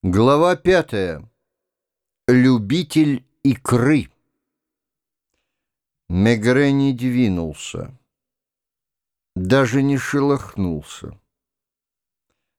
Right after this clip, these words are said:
Совсем рядом с ним мадам Кросби и юная шведка лепетали по-английски, попивая коктейль.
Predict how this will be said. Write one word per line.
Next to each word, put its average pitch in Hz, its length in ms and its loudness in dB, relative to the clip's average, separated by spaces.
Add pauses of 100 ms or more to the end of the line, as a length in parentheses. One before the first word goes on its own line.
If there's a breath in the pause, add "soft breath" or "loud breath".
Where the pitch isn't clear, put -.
(120)
Совсем 143 520 0
рядом 143 380 2
с - 160 -10
ним 135 480 0 (680)
мадам 127 360 2
Кросби 131 760 0
и 127 180 2
юная 131 360 2
шведка 135 640 0
лепетали 123 520 0
по-английски, 117 880 -2
попивая 131 640 0
коктейль. 123 800 -2